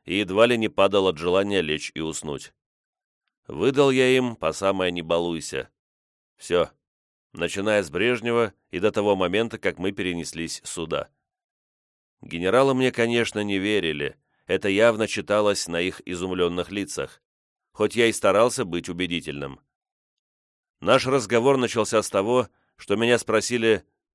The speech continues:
почему я вообще предложил Шелепину взять власть.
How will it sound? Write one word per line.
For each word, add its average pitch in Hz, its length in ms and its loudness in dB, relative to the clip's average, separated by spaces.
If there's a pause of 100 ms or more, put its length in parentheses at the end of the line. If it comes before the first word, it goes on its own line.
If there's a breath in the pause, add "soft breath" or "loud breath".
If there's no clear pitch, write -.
(120)
почему 90 400 -2
я 90 160 2
вообще 95 360 0
предложил 87 520 -2
Шелепину 98 540 -4
взять 85 280 -2
власть. 82 500 -4